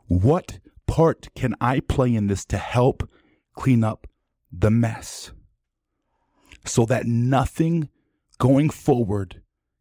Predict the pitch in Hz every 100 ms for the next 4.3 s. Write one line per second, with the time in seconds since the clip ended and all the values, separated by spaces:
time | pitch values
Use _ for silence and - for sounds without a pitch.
0 | - - - 127 - 87 87 - - _
1 | _ _ _ 104 101 107 95 - - 90
2 | - - - - - - _ _ _ _
3 | _ _ _ _ _ _ _ _ _ _
4 | - 117 -